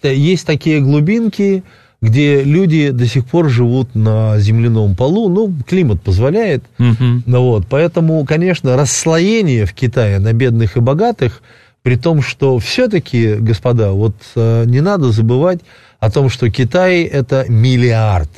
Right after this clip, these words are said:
Speaker 1: ну, считайте, уже полтора.
Speaker 2: Мгм.
Speaker 1: Это совершенно другие количества, э, людей. Абсолютно другие. И расслоение есть, и бедные есть, и нищие есть.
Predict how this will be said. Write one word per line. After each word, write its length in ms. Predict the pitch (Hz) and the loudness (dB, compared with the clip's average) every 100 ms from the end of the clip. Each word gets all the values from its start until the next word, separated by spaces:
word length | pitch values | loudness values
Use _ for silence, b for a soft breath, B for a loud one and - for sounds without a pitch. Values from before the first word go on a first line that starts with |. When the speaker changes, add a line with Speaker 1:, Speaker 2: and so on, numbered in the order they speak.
| - | -4
Speaker 1:
ну, 140 | 127 | -2
считайте, 500 | 135 139 135 147 123 117 | 0 -2 0 0 0 0
уже 220 | 107 117 | 2 0
полтора. 560 | 120 107 120 98 82 80 b b | 0 -2 0 0 -2 -6 b b
Speaker 2:
Мгм. 120 | 95 87 | -2 0
Speaker 1:
Это 320 | 190 185 123 | 0 0 -2
совершенно 920 | - 135 127 - 247 240 214 202 196 | 0 -2 0 0 0 0 0 0 0
другие 720 | 123 113 110 151 175 175 165 | 0 0 2 2 2 2 0
количества, 1160 | - 120 117 123 123 107 - 110 107 107 101 104 | 0 0 0 0 -2 -4 -2 0 2 2 0 -2
э, 340 | 98 98 98 98 | -2 -2 0 0
людей. 500 | 98 85 85 76 - _ _ _ _ _ _ - | 2 2 0 -4 -12 _ _ _ _ _ _ -4
Абсолютно 680 | 165 - 147 135 98 95 | -4 -2 0 0 0 0
другие. 560 | 90 101 131 214 202 165 | 0 0 0 0 2 0
И 240 | 165 170 151 | 0 0 0
расслоение 800 | 123 - 131 127 113 104 107 127 | 0 0 0 2 0 0 0 0
есть, 320 | 208 226 - | 0 -2 -2
и 60 | 98 | -2
бедные 580 | 131 185 156 143 135 131 | 0 0 0 0 2 0
есть, 180 | - 98 | -2 -2
и 40 | |
нищие 680 | 101 160 151 135 127 117 120 | 0 0 -2 -2 0 0 0
есть. 180 | 110 | -2